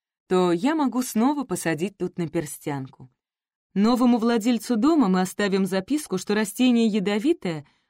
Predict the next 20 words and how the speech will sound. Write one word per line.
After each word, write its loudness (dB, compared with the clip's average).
но 0
отпугивает -2
оленей". -4
"Господи -6
Иисусе!" -8
пробормотал -2
Нейт -2
виноватым -4
голосом. -6
"Ты -2
должна -2
была 0
узнать -4
об -4
этом -6
не -4
так, -8
не -4
от -4
Беверли". -6